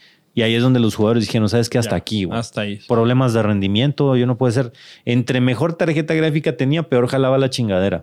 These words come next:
Speaker 2: Y sí, muy mal optimizado.
Speaker 1: Y, y es muy divertido, o sea, es padre el Warzone y todo, pero no ma-, no puedes tener una tarjeta, no sé, de cuarenta mil pesos y que te corra cien cuadros.
Speaker 2: Ujú.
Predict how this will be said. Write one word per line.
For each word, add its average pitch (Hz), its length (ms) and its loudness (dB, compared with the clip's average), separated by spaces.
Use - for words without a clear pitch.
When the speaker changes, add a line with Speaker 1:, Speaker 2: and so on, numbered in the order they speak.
Speaker 2:
Y 131 140 -10
sí, 107 160 -12
muy 127 200 -6
mal 131 160 -2
optimizado. 107 640 -8
Speaker 1:
Y, 123 640 2
y 120 460 0
es 120 120 0
muy 160 140 2
divertido, 175 460 2
o 104 40 0
sea, 117 120 0
es 113 80 -4
padre 165 340 -2
el 135 80 0
Warzone 143 380 0
y 123 60 -2
todo, 143 400 -2
pero 113 380 0
no 110 220 -2
ma-, 131 180 -2
no 127 180 0
puedes 151 420 -2
tener 117 320 0
una 139 280 0
tarjeta, 117 420 -2
no 117 120 0
sé, 107 160 0
de 95 140 -4
cuarenta 110 340 0
mil 127 160 2
pesos 151 380 -2
y 117 40 -8
que 104 120 -6
te 95 160 -6
corra 117 240 0
cien 113 160 -2
cuadros. 123 460 0
Speaker 2:
Ujú. 107 80 -18